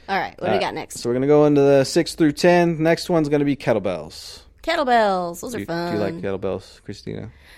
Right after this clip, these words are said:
Speaker 1: Well, I've never, okay, here's the thing. I, I've seen the videos. I've seen you guys work with them. And occasionally when, uh, everybody's downstairs working and I have a moment to come up here to where all of the equipment is stored, I will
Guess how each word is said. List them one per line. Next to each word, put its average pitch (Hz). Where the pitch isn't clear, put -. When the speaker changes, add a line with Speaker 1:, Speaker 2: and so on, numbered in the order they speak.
Speaker 1:
Well, 254
I've 254
never, 302
okay, 175
here's 202
the 202
thing. 160
I, 175
I've 175
seen 196
the 208
videos. 220
I've 220
seen 196
you 190
guys 196
work 180
with 185
them. 196
And 185
occasionally 208
when, 185
uh, 170
everybody's 185
downstairs 175
working 196
and 180
I 170
have 175
a -
moment 165
to -
come 170
up 165
here 156
to -
where 180
all 165
of 160
the 170
equipment 196
is 180
stored, 190
I 185
will 196